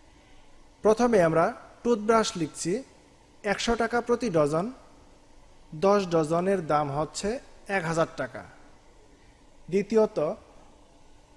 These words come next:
কর্ণফুলী সাদা কাগজ একশো টাকা প্রতি রিম, বিশ রিম কাগজের মূল্য দুই হাজার টাকা। তিন, ইকোনো বল পেন চল্লিশ টাকা প্রতি ডজন, বিশ ডজন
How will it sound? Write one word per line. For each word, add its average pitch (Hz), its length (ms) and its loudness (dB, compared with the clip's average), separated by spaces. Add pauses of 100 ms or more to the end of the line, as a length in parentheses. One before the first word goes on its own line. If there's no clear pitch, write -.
কর্ণফুলী 220 600 2
সাদা 175 300 0
কাগজ 151 320 -2 (760)
একশো 208 340 -2
টাকা 240 160 -4 (100)
প্রতি 247 320 0
রিম, 160 200 2 (840)
বিশ 196 240 -2 (120)
রিম 240 220 0
কাগজের 240 440 0
মূল্য 160 180 -2 (320)
দুই 196 180 4
হাজার 151 260 -4
টাকা। 120 200 -10 (1600)
তিন, 156 200 0 (580)
ইকোনো 240 300 0 (120)
বল 160 140 4 (100)
পেন 175 160 0 (640)
চল্লিশ 254 340 2 (100)
টাকা 285 160 0 (100)
প্রতি 247 260 -2
ডজন, 139 300 0 (720)
বিশ 196 240 2 (100)
ডজন 190 300 2